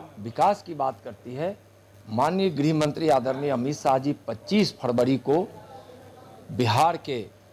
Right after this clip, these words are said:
कई कार्यक्रमों में सम्मिलित होंगे। एक कार्यक्रम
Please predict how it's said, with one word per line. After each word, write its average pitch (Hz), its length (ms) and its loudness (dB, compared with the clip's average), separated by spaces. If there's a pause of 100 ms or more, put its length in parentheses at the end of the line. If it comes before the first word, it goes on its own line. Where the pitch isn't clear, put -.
कई 190 160 0 (100)
कार्यक्रमों 143 520 0
में 156 140 0
सम्मिलित 190 440 -6
होंगे। 190 300 2 (800)
एक 202 300 2
कार्यक्रम 147 500 0